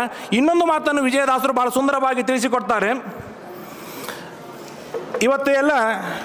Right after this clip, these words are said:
ಸಾಕಷ್ಟು ಅನುಕೂಲಗಳಿವೆ, ನಾವು ಬರ್ತೇವೆ, ಬೇಕಾದಾಗ ಬರ್ತೇವೆ, ದರ್ಶನವನ್ನು ಮಾಡಿಕೊಂಡು ಹೋಗ್ತೇವೆ. ಅನುಕೂಲತೆಗಳು ಇರುವಾಗ ಬಹಳ ಹೆಚ್ಚಿನ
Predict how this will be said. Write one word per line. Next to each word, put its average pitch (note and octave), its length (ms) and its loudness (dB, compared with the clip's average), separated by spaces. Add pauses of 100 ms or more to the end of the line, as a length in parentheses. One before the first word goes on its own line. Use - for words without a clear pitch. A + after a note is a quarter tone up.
(180)
ಸಾಕಷ್ಟು B3 640 2
ಅನುಕೂಲಗಳಿವೆ, B3+ 1080 2 (220)
ನಾವು A3 180 4
ಬರ್ತೇವೆ, C#4+ 460 4
ಬೇಕಾದಾಗ C4 480 2
ಬರ್ತೇವೆ, C4 380 2
ದರ್ಶನವನ್ನು B3+ 540 4
ಮಾಡಿಕೊಂಡು B3+ 460 4
ಹೋಗ್ತೇವೆ. B3 340 2 (680)
ಅನುಕೂಲತೆಗಳು D#4+ 800 2
ಇರುವಾಗ C#4+ 540 2 (1040)
ಬಹಳ A#3 280 6
ಹೆಚ್ಚಿನ C#4+ 400 2